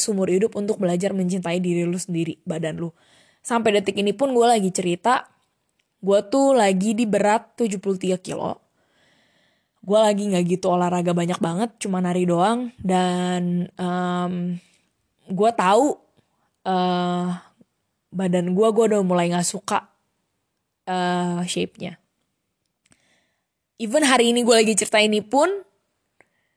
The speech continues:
gue lagi struggle gitu loh, sama untuk mencoba mem-, apa ya, menerima, oke,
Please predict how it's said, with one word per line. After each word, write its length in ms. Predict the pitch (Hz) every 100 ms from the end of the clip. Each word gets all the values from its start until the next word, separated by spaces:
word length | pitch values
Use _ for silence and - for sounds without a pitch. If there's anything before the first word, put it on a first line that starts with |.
| _ _
gue 200 | 190 269
lagi 320 | 302 262 202
struggle 520 | 208 240 277 247 233 226
gitu 160 | 226 233
loh, 120 | 185 170 -
sama 640 | - 185 196 190 190 -
untuk 320 | 208 202 233
mencoba 560 | 233 214 202 226 226 -
mem-, 440 | 214 202 202 196 -
apa 180 | 196 220
ya, 160 | 180 170 _ _ _ 208
menerima, 720 | 202 202 208 220 247 - _ -
oke, 400 | - 208 180